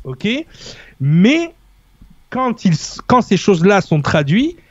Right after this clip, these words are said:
elles sont traduites, parce que les tables sumériennes sont traduites bien après, d'accord, les écrits bibliques. Et dans, et, et moi, la seule différence que je trouve vraiment,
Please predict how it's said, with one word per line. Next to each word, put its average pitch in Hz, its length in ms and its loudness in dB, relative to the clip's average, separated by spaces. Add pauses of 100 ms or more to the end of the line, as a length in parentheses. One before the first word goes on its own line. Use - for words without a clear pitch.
(320)
elles 180 160 -4
sont 180 240 -4
traduites, 180 640 -2
parce 143 160 -6
que 160 80 -2
les 147 140 -2
tables 156 320 -4
sumériennes 151 480 -2
sont 170 160 -2
traduites 165 420 -4
bien 165 580 -2
après, 196 540 -2 (1040)
d'accord, 175 640 -4
les 147 300 -2
écrits 156 260 -2
bibliques. 156 540 -2 (840)
Et 175 280 -4
dans, 247 380 -2 (420)
et, 143 220 -6
et - 100 -8
moi, 240 180 2
la 254 80 2
seule 233 180 -4
différence 214 460 0
que - 80 -2
je 143 140 0
trouve 139 280 -2
vraiment, 170 520 0